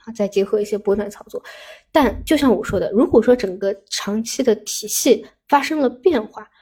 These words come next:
那这一点长期多是不是正确？那你就得好好去思考一下这个问题了。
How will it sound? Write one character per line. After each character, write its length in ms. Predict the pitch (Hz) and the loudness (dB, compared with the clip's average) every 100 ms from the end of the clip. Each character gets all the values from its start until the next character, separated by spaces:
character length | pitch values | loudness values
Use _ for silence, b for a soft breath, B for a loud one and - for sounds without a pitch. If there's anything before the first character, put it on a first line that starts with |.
| _ _ _ _ | _ _ _ _
那 440 | - 370 349 214 - _ _ _ | 4 6 6 2 -6 _ _ _
这 200 | - 330 | 4 6
一 80 | 247 | 8
点 300 | 226 214 208 _ _ _ - | 4 -2 -12 _ _ _ -10
长 340 | - 202 208 | -6 0 0
期 220 | 269 - 302 | 0 0 -2
多 420 | 302 311 320 311 | 4 6 6 2
是 160 | - | -4
不 140 | 226 220 | -4 -4
是 320 | - 185 - | -4 -6 -8
正 200 | - 254 | 0 2
确？ 200 | 214 - - _ _ _ 277 | 2 -4 -10 _ _ _ 4
那 60 | |
你 100 | 240 | 4
就 100 | 233 | 8
得 120 | 208 | 6
好 200 | 196 - | 4 -6
好 160 | 196 190 | -10 -10
去 320 | - 196 220 | -6 -6 -6
思 220 | 240 - | -8 -4
考 180 | 262 202 | -4 -4
一 40 | 202 | -12
下 60 | 226 | -14
这 100 | - | -12
个 60 | |
问 160 | 190 - | -12 -12
题 120 | - | -16
了。 80 | 226 | -20